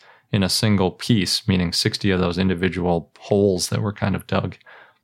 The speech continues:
So I think it's really cool that there are so many of these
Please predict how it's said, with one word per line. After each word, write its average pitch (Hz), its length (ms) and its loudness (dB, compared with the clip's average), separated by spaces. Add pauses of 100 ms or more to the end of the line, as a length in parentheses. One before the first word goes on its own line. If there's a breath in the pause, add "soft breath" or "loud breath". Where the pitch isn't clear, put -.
(140)
So 117 400 0
I 120 140 2
think 120 160 2
it's 98 120 -2
really 101 220 4
cool 104 340 4
that 87 120 0
there 92 140 0
are 87 40 0
so 98 340 2
many 95 320 4
of 85 140 -2
these 87 560 -4